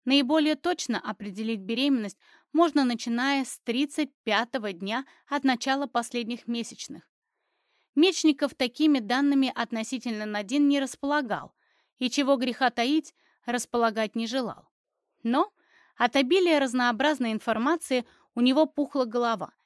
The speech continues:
и он уже ничего не понимал в происходящем.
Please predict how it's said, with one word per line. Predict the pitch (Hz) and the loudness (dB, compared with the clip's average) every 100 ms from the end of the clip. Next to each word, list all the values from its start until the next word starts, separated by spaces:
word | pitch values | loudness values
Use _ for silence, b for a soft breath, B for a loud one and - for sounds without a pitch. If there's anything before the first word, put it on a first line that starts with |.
| _ _ _ _ _ | _ _ _ _ _
и | 254 | 0
он | 269 277 | 4 4
уже | 262 | 4
ничего | 269 262 - 262 240 | 2 2 0 -4 -4
не | 208 | -4
понимал | - 220 214 226 240 | -6 -6 -4 -2 -4
в | - | -4
происходящем. | 240 233 - 233 185 139 - - | -6 -6 -6 -6 -6 -8 -12 -16